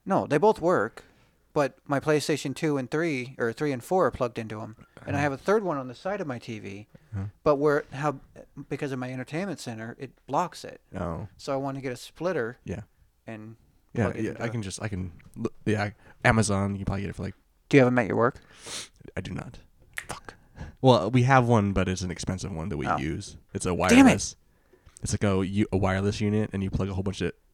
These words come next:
Speaker 2: things in, and then it
Speaker 1: Ah.
Speaker 2: shoots it to the T Vs in the studio.
Speaker 1: Ah, okay.
Speaker 2: So that's the only one we have. But
Speaker 1: I just need one that's, like, that I can hook my com-,
Speaker 2: Right.
Speaker 1: computer up to do.
Speaker 2: Right. Ten four.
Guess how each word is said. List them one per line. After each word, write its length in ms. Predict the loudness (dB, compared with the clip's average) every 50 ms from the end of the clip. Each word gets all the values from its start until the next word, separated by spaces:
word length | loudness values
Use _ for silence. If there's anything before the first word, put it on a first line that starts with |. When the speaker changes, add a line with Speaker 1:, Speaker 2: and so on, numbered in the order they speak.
| _
Speaker 2:
things 180 | -6 -6 -4 -2
in, 100 | -2 -2
and 80 | 0 0
then 120 | 0 0
it 100 | -2 -2
Speaker 1:
Ah. 40 | -2
Speaker 2:
shoots 340 | -2 -2 0 0 0 0 -2
it 80 | -4
to 80 | -4 -6
the 100 | -6 -6
T 220 | -4 -4 -4 -2
Vs 300 | -2 -2 -2 -2 -4 -6
in 180 | -8 -8 -8 -8
the 60 | -8
studio. 540 | -6 -4 -4 -2 -2 -4 -6 -6 -8 -8 -6 -2
Speaker 1:
Ah, 480 | -2 0 0 -2 -2 -4 -6 -8 -10 -12
okay. 160 | -12 -14 -12
Speaker 2:
So 260 | -10 -8 -8 -10 -8 -4
that's 140 | -2 0 0
the 80 | 0 0
only 100 | 0 0
one 180 | -2 -2 -2
we 120 | -2 -2 -2
have. 300 | -2 -4 -4 -6 -8 -10 -10 -8
But 180 | -8 -8 -8 -8 -12 _ _ _
Speaker 1:
I 140 | -8 -6 -6
just 240 | -6 -6 -8 -8 -6
need 160 | -6 -6 -4
one 220 | -2 -2 -2 -2 -2
that's, 260 | -4 -6 -8 -8 -8
like, 200 | -8 -8 -8 -10 _ _ _ _ _
that 100 | -6 -6
I 60 | -6
can 160 | -6 -8 -8
hook 180 | -6 -6 -6 -6
my 100 | -8 -8
com-, 200 | -8 -8 -12 -12 _ -20 _ -2
Speaker 2:
Right. 180 | 2 2 2 4
Speaker 1:
computer 220 | 2 2 2 2
up 160 | 2 0 -4 -10
to 100 | -12 -8
do. 420 | -6 -4 -4 -4 -6 -6 -8 -10 -10 -10
Speaker 2:
Right. 260 | -8 -8 -6 -8 -10 -12 -16 _ _ _ _ -20 -20 -20 _ _ -20 -20 _ _ _ _ _ _ _ _ _ _ _ _ _ _ _ _ _ _ _ _ _ -16 -10
Ten 200 | -8 -6 -6 -6
four. 360 | -6 -6 -6 -6 -6 -8 -10